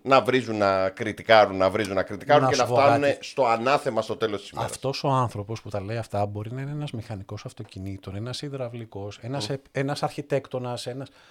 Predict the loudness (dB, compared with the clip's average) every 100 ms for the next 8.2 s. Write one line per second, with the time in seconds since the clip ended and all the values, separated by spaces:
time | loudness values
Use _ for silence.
0 | -20 _ -16 -14 -14 -10 -10 -10 -8 -8
1 | -8 -6 -4 -4 -6 -2 0 6 6 6
2 | 4 4 2 0 -2 -2 -8 -12 -14 -18
3 | _ _ -8 -2 -2 0 0 0 0 2
4 | 4 2 0 0 4 6 6 6 4 -2
5 | 2 8 10 10 10 4 2 2 4 4
6 | 2 0 2 2 2 -2 -6 6 8 10
7 | 6 4 0 -4 -8 -6 -6 -6 -12 -14
8 | -16